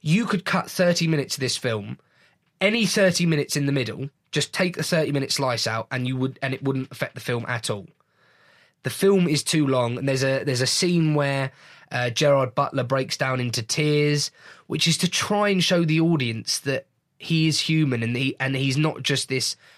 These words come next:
bad cop with a drinking problem who doesn't really care for anyone but himself. But again,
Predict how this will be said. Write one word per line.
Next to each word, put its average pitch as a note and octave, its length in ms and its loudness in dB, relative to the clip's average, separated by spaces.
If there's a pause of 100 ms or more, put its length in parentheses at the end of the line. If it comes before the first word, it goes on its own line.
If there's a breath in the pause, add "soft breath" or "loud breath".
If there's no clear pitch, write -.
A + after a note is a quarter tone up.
(160 soft breath)
bad C3+ 360 -2
cop B2 340 0
with C3 160 -2
a - 20 -4
drinking A#2+ 400 -2
problem A2+ 420 -2
who A#2+ 100 0
doesn't A#2+ 260 -4
really A#2 340 -4 (400)
care C3 240 -2
for B2+ 120 -2
anyone A#2 260 -2
but A#2 120 -4
himself. A#2 400 -4 (300 soft breath)
But - 120 -2
again, F#3 360 0